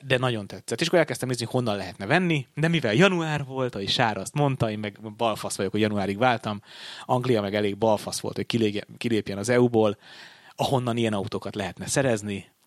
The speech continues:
ezért plusz körülbelül megkérdeztem egy neppert, ilyen másfél millió forint, mire egy angol autó megvásárlása után az Magyarországra kerül. És ez már akkora árgep, hogy, hogy nem érdemes Angliából.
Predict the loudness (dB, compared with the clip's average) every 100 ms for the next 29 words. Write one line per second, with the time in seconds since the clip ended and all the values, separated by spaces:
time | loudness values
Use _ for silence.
0 | _ _ -12 -10 -2 2 4 2 -2 0
1 | 2 2 2 -2 -6 -6 -4 -6 -6 -8
2 | -8 -4 -4 -4 -4 -4 -4 -2 2 2
3 | 0 -2 -6 -2 -2 0 0 0 0 -2
4 | -2 -4 _ _ _ -4 -2 0 2 2
5 | 2 0 -4 -2 0 0 0 0 -2 -2
6 | -2 0 -2 0 -2 -2 -6 -14 -20 _
7 | -20 -16 -4 -2 0 0 -4 -8 -12 -10
8 | -8 -6 -2 -2 2 4 2 2 -2 0
9 | 2 0 -2 -4 -8 -8 -12 -12 -8 -8
10 | -10 _ _ -20 _ _ -10 -6 -4 -4
11 | -4 -6 -8 -8 -10 -10 -10 -10 -8 -8
12 | -8